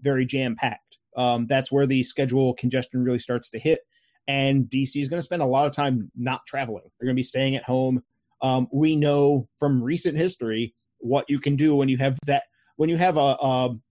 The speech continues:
con-, highly congested set of games, but you're mostly not leaving the district. It, what it can do is it can really be the platform to be, uh,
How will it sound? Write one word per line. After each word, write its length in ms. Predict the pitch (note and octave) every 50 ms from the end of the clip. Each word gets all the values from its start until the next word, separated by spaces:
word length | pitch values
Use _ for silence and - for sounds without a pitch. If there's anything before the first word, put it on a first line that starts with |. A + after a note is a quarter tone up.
| _ _ -
con-, 140 | - E3+ - -
highly 300 | - F3 G#3 G#3+ G3 F3+
congested 640 | - E3+ D#3 - E3+ E3+ E3 - F3 E3 D3+ D3+ - -
set 200 | - - D#3 D3+
of 120 | C#3+ A#2
games, 280 | A#2+ C#3+ D3+ D#3+ D3 C3
but 160 | C#3 B2+ -
you're 80 | D3 C3+
mostly 480 | A#2 A#2+ D3 D#3 C#3 - C#3+ D3 C3+
not 280 | B2 B2 C3 B2 - C#3+
leaving 320 | C3 C3+ C3 B2+ B2+ B2+
the 100 | B2 A#2+
district. 400 | - F#3 F#3 - - F#2+ F2 - _ _ _ _ _ _ _ _ _
It, 120 | - B2+ -
what 220 | - C3+ D3 D3+ D3
it 100 | C#3 -
can 120 | D3+ C#3
do 240 | B2+ F3 G#3+ D3+ D3
is 100 | D3 C3
it 120 | C#3+ C3+
can 120 | - C#3 B2
really 260 | C3 D3+ D3+ D3 C3+
be 180 | B2 C3 C3
the 80 | B2 B2
platform 520 | - - C#3 B2+ - _ - C3 B2+ B2+
to 100 | B2 B2+
be, 420 | A2 B2+ C3 B2+ B2 B2 A#2+ A#2+ -
uh, 440 | B2+ A#2+ A#2 A2+ A2+ A2+ A2+ A2+